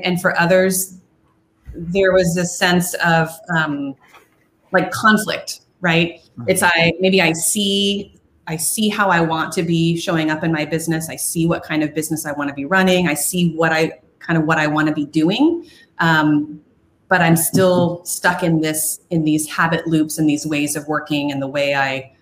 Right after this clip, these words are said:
Speaker 1: go through my week or my day, um, that doesn't match that. And it creates this, this conflict, right? And so helping people to, you know, kind of paint that picture of what they want to be doing, what they wanna be creating,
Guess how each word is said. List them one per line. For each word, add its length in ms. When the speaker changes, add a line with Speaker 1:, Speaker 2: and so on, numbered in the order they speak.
Speaker 1:
go 140
through 200
my 180
week 340
or 80
my 180
day, 640
um, 440
that 100
doesn't 260
match 300
that. 200
And 100
it 20
creates 320
this, 440
this 200
conflict, 680
right? 320
And 100
so 140
helping 480
people 320
to, 500
you 80
know, 180
kind 180
of 80
paint 200
that 160
picture 280
of 80
what 220
they 280
want 360
to 100
be 120
doing, 340
what 160
they 100
wanna 280
be 120
creating, 800